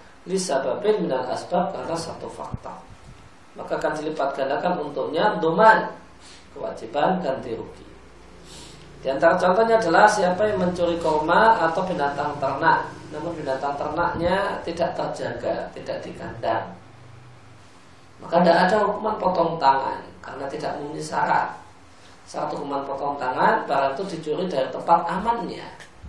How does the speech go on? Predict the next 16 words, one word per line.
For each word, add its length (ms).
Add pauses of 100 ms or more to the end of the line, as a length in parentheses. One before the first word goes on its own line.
(520)
tempat 400
terjaganya. 800 (480)
Akan 180
tapi 540 (560)
dia 160
punya 240
kewajiban 640
doman, 560
ganti 320
rugi, 640 (320)
al-masruq, 960 (400)
yang 240
dicuri, 800
bi 160
qimatihi, 1080 (540)
sen-, 400